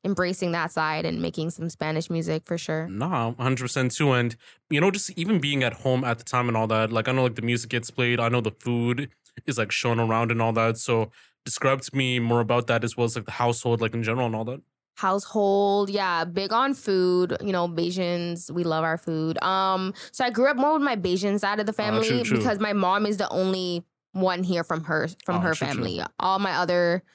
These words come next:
Speaker 1: um, Costa Rican families is in Costa Rica. So I grew up around Bajan families, you know,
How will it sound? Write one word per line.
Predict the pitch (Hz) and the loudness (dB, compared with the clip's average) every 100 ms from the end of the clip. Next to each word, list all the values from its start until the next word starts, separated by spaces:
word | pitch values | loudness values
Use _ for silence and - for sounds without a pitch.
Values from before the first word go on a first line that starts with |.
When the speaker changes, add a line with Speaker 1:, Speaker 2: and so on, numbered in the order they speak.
| _ - | _ -6
Speaker 1:
um, | - 170 165 165 156 170 | 0 2 2 0 -2 -2
Costa | 190 175 | -2 0
Rican | 180 175 | -2 0
families | 170 175 165 - | 0 0 -2 -4
is | 180 165 | -6 -4
in | 170 170 | -2 0
Costa | 170 165 | -2 -2
Rica. | 156 151 - 196 | -2 -2 -2 -2
So | 220 | -2
I | 214 | 0
grew | 220 | -2
up | 233 | 0
around | 233 226 214 | 0 2 0
Bajan | 202 185 190 185 | -2 -2 -2 -2
families, | 175 175 180 180 175 | -2 -2 -2 -2 0
you | 180 | 0
know, | 175 175 | 0 0